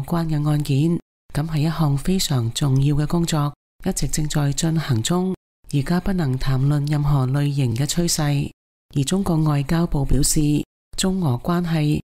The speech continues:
建立喺不結盟、不對抗、不針對第三方嘅基礎上，咁同一啲軍事同情報聯盟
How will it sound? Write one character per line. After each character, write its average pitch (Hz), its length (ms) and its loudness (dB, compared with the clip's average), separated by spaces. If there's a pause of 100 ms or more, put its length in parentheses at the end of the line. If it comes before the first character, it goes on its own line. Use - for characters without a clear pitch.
建 170 120 2
立 165 60 0
喺 151 320 2
不 - 140 -4
結 175 340 -2
盟、 131 340 2 (120)
不 170 100 -2 (140)
對 156 160 0
抗、 156 400 -2 (180)
不 180 80 -2
針 - 300 -2
對 156 200 0
第 135 200 0
三 170 320 0
方 170 220 0
嘅 147 80 2
基 165 180 0
礎 147 220 0
上， 147 380 0 (360)
咁 156 140 0
同 139 180 2
一 160 80 4
啲 185 220 0
軍 180 280 0
事 151 240 0
同 139 180 2
情 123 280 2
報 165 240 0
聯 143 160 0
盟 131 340 0